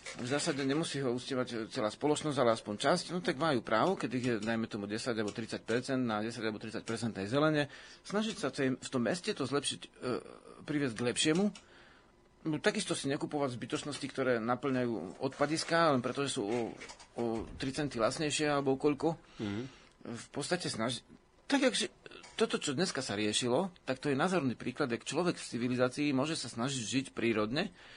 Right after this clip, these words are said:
Speaker 1: s tým, že musíš si dávať poko-, e, vlastne prestavky na, aby si vyš-, vyšiel zo štyroch namotávok, aby si vyšiel z, e, vyšiel z civilizačnej krútňavy a udržal si svoju duchovnú slobodu, svojeť,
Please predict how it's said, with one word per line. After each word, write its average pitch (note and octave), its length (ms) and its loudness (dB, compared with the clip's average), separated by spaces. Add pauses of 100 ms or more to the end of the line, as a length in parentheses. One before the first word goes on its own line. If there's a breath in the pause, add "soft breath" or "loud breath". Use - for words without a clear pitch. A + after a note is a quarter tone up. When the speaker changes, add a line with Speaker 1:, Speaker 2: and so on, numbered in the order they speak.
(160 loud breath)
Speaker 1:
s - 120 -14
tým, G#3+ 140 2
že F3 100 4
musíš D#3 320 0
si B2 80 -4
dávať C#3 360 0 (120)
poko-, - 280 0
e, - 80 -2 (420)
vlastne B2+ 300 0
prestavky D3+ 520 -2
na, C3 160 2 (580)
aby C3 180 -2
si B2 120 -4
vyš-, C3+ 240 -2
vyšiel C3+ 320 0
zo B2 80 -2
štyroch C3 300 2
namotávok, B2+ 720 2 (400 loud breath)
aby C3 160 0
si C3+ 140 -2
vyšiel C3+ 380 2
z, B2 100 -4
e, - 140 -14 (300)
vyšiel C#3 360 2
z A#2+ 100 -2 (180)
civilizačnej D#3 540 0
krútňavy C#3 500 0
a - 100 4
udržal C#3 420 2
si C3+ 160 -6
svoju C3+ 440 2
duchovnú C#3 420 0
slobodu, B2 420 2
svojeť, G#2+ 400 0